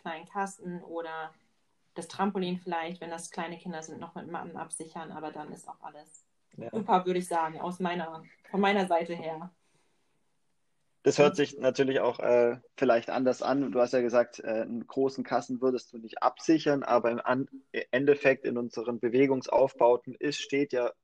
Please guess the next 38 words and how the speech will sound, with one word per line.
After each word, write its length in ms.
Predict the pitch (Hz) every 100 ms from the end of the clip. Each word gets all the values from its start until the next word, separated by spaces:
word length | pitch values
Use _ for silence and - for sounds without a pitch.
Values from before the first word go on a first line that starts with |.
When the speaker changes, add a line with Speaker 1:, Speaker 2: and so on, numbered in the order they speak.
| _
Speaker 2:
vor 340 | - 135 139 117
und 180 | 120
hinter 280 | 147 156 139
dem 140 | 120 117
großen 340 | - 123 123
Kasten, 320 | - 123 -
der 80 | 120
steht 220 | - 123
ja 80 | 127
nicht 160 | 123 110
einfach 220 | 113 113
so 140 | 107 117
frei 320 | - 110 131
in 120 | 117
der 120 | 113
Mat-, 240 | 117 135 -
in 120 | 117
der 160 | 113
Halle 220 | 123 139 127
herum, 420 | 120 127 156 147 _
sondern 340 | - - 123
Speaker 1:
Ja, 60 | 120
Speaker 2:
davor 340 | 113 110 120
Speaker 1:
ja. 60 | 127
Speaker 2:
und 100 | 117
dahinter 420 | 113 127 135 139
ist 200 | 117 135
ja 60 | 123
immer 240 | 117 127
auch 160 | 113 107
irgendwas. 420 | 113 113 107 107
Du 80 | 120
hast 140 | 117 -
ja 220 | 113 110 -
selber 340 | - 117 117
grad 240 | - 110
gesagt, 480 | - 110 117 - -
äh, 220 | 113 113